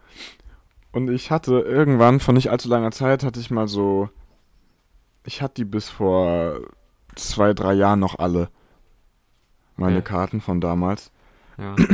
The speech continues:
Speaker 1: Und ich hatte so viel Yu-Gi-Oh! Karten.
Speaker 2: Da hast
Speaker 1: Und
Speaker 2: du
Speaker 1: ich hab
Speaker 2: getauscht.
Speaker 1: mir nie welche gekauft.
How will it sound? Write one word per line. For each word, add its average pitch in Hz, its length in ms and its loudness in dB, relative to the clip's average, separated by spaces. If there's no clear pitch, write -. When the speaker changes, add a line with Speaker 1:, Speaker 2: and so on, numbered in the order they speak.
Speaker 1:
Und 135 140 0
ich 127 160 -2
hatte 131 180 -6
so 175 220 6
viel 170 240 2
Yu-Gi-Oh! 156 400 2
Karten. 117 500 -8
Speaker 2:
Da 98 100 -10
hast 95 120 -14
Speaker 1:
Und - 20 4
Speaker 2:
du - 40 4
Speaker 1:
ich - 80 0
hab 156 120 2
Speaker 2:
getauscht. 139 240 6
Speaker 1:
mir 151 40 6
nie 185 180 8
welche 160 300 6
gekauft. 147 600 4